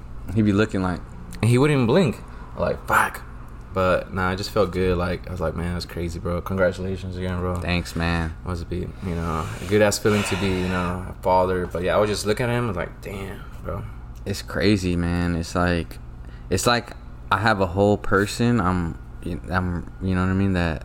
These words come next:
Speaker 2: It's your little
Speaker 1: I'm
Speaker 2: twin,
Speaker 1: responsible
Speaker 2: bro.
Speaker 1: for. I'm responsible for a whole human now. You know what I'm saying?
Speaker 2: Yeah.
Speaker 1: Like, before, it was just me,
Speaker 2: Yeah.
Speaker 1: and I'll just be doing whatever I wanna do. Now it's like I gotta think about my son. You know, so
Speaker 2: Mm-hmm.
Speaker 1: it's like,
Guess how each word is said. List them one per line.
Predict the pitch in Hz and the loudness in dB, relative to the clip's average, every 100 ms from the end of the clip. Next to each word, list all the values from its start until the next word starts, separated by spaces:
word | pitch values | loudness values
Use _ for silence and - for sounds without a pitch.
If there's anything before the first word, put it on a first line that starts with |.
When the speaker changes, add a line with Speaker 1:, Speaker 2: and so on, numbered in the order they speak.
| - | -8
Speaker 2:
It's | 101 | -6
your | 104 | -2
little | 101 87 | 0 0
Speaker 1:
I'm | |
Speaker 2:
twin, | 90 90 | 0 0
Speaker 1:
responsible | 117 82 104 120 95 | 0 2 2 2 0
Speaker 2:
bro. | 85 | 0
Speaker 1:
for. | 87 80 78 | 0 2 2
I'm | 87 | 2
responsible | 92 87 - 98 - 101 | 2 0 2 0 2 -2
for | 95 92 90 | 0 2 2
a | |
whole | 92 95 | 4 2
human | 87 110 101 85 | 4 4 4 2
now. | 78 | 0
You | 78 | -2
know | 90 | -2
what | 90 | -2
I'm | - | 0
saying? | 101 | 2
Speaker 2:
Yeah. | 90 | 2
Speaker 1:
Like, | 85 | 2
before, | 82 - 101 123 | -2 2 6 6
it | 113 | 6
was | 104 95 | 4 2
just | 90 | 2
me, | 107 117 92 - - | 4 4 2 -4 -8
Speaker 2:
Yeah. | 90 87 82 | -6 -4 -4
Speaker 1:
and | 80 | 0
I'll | 85 98 | 4 4
just | 98 90 85 | 2 -2 0
be | 92 87 | 0 2
doing | 85 95 92 | 4 6 6
whatever | 90 92 90 | 6 6 4
I | 90 87 | 4 4
wanna | 87 87 80 | 2 0 2
do. | 98 98 | 4 4
Now | 87 90 101 | 4 4 4
it's | 92 - | 2 2
like | 82 82 78 - | 2 2 -2 -2
I | 90 | 0
gotta | 82 | 2
think | - 85 | 0 0
about | 85 80 | 0 0
my | 80 | -2
son. | - 95 101 90 | 2 4 4 2
You | 90 | 2
know, | 92 98 | 2 2
so | 92 92 | 2 2
Speaker 2:
Mm-hmm. | 87 | 2
Speaker 1:
it's | 85 87 | 2 2
like, | 82 76 | 2 0